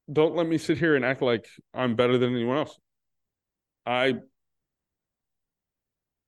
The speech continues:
careful-, very carefully say, <laughs> I love drinking. I do. I love the camaraderie of it. I love ha-, having a little buzz. I love the way a lot of different alcohols taste. But, you know,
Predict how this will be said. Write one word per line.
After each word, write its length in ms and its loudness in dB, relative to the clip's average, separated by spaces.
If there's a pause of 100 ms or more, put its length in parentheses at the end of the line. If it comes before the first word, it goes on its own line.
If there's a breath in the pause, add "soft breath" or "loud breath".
(260)
careful-, 480 2
very 280 4
carefully 400 2
say, 240 0
<laughs> 0 -
I 120 -2
love 400 2
drinking. 480 -6 (100)
I 120 0
do. 200 2
I 60 4
love 300 2 (380)
the 80 -2
camaraderie 640 2
of 140 0
it. 160 0 (400)
I 100 -2
love 500 0 (180)
ha-, 260 -4
having 340 -2
a 40 0
little 540 0
buzz. 640 0 (760)
I 100 2
love 280 2
the 80 2
way 260 2
a 100 0
lot 200 0
of 60 -6
different 220 -6
alcohols 360 -4
taste. 440 -4 (400)
But, 200 0
you 120 -2
know, 220 -6